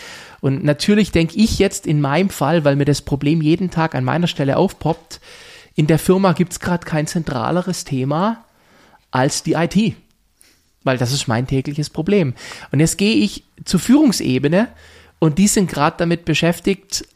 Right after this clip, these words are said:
weil's wirtschaftlich schlecht läuft, über Entlassungen nachzudenken. Und ich komm und sag, das größte Problem der Firma ist die I T. Das sehen die vermutlich anders. Und wenn ich jetzt meinen Blick nicht weite, fühle ich mich maximal missverstanden,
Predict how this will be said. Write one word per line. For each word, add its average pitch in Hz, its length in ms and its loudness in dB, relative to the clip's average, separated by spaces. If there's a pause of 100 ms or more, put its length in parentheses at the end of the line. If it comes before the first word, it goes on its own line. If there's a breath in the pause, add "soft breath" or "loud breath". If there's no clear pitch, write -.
weil's 135 260 0
wirtschaftlich 180 540 -2
schlecht 131 320 -6
läuft, 160 400 -4
über 151 180 -2
Entlassungen 143 540 -2
nachzudenken. 127 880 -4 (640 loud breath)
Und 143 160 2
ich - 240 2
komm 185 280 2
und 160 180 -2
sag, 156 220 0
das - 120 -10
größte 185 320 0
Problem 165 360 -2
der 170 140 0
Firma 175 340 0
ist - 220 -4
die 156 60 0
I 135 160 2
T. 180 280 2 (1400 loud breath)
Das 139 200 2
sehen 156 300 2
die 170 160 2
vermutlich 170 640 -2
anders. - 520 -2 (1120 loud breath)
Und 139 140 2
wenn 170 100 4
ich 185 120 0
jetzt 208 200 -2
meinen 170 160 0
Blick 254 240 0
nicht 165 280 -2
weite, 131 520 -2
fühle 165 280 0
ich - 120 -4
mich 151 200 -2
maximal 247 600 -2
missverstanden, 139 880 -4